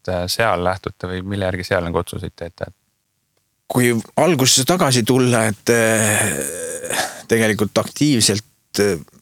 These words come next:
Speaker 2: või aktiivsemalt, äh, on vist viis aastat umbes, äh, tegelikult nagu, mm, äh, panustatud, äh, mingis rahas. Aga kuna, äh, ma alustasin täiesti nullist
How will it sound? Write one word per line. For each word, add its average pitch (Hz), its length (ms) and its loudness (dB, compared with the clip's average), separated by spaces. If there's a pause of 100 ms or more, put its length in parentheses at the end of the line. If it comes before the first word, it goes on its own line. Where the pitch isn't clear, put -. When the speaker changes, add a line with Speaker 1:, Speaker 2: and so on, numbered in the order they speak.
(140)
Speaker 2:
või 95 160 0
aktiivsemalt, 82 920 0
äh, 80 500 -4 (140)
on 90 260 -10 (140)
vist - 280 -2 (840)
viis 110 260 2
aastat 135 480 0
umbes, 151 460 2
äh, 127 480 2
tegelikult 120 520 0
nagu, 110 460 0 (120)
mm, 101 640 -8 (1300)
äh, 95 380 -10
panustatud, 98 640 0 (240)
äh, 90 640 -2
mingis - 540 0
rahas. 92 340 0 (340)
Aga 98 320 2
kuna, 110 500 2 (640)
äh, - 220 -8 (1120)
ma 98 100 2
alustasin 117 380 2
täiesti 113 320 2
nullist 120 480 0